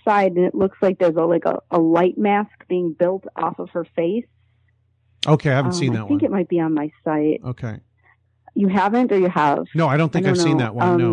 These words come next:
Speaker 1: Um,
Speaker 2: I think I'd have remembered it.
Speaker 1: Oh, I'll have to send it to you, and, and you can post it too if you, if you want, for people who listen. But she, she literally said, "No, it's, it's too real. It, it goes too far."
Speaker 2: <laughs>
Speaker 1: And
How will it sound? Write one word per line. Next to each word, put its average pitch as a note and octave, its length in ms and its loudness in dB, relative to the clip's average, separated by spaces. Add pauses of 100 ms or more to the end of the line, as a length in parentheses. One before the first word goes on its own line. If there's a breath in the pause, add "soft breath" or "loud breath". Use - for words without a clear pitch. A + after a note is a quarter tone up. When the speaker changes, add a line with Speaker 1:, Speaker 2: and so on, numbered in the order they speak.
Speaker 1:
Um, G#2+ 120 -8
Speaker 2:
I C3 100 -2
think C#3 200 -6
I'd C3 80 2
have A2+ 100 0
remembered A#2 420 -2
it. G#2+ 160 -8 (560)
Speaker 1:
Oh, F#3+ 520 2 (540)
I'll B3 140 0
have D#4 140 2
to C4 160 2
send G3 160 2
it F#3 160 0
to D#3+ 60 -2
you, D#3 240 0
and, D#3+ 340 -6
and G3+ 160 -2
you G#3+ 100 2
can G#3+ 140 -4
post F#3 360 0
it E3+ 200 2
too F3 120 2
if E3 120 -2
you, E3 220 0
if E3 200 -2
you D#3+ 120 0
want, D#3+ 320 0
for E3+ 100 -2
people E3 260 0
who E3 160 2
listen. D#3+ 360 0 (340 loud breath)
But G#3 220 0 (140)
she, A#3 360 0
she A#3 80 0
literally G#3+ 540 2
said, F#3+ 180 2
"No, F3+ 200 2
it's, - 180 -2 (380)
it's - 240 -6 (260)
too G3+ 160 2
real. E3+ 300 2
It, - 200 -6
it F3 140 -2
goes F#3 160 0 (120)
too F3 200 0
far." - 380 -4 (500)
Speaker 2:
<laughs> - 480 0
Speaker 1:
And E3+ 460 2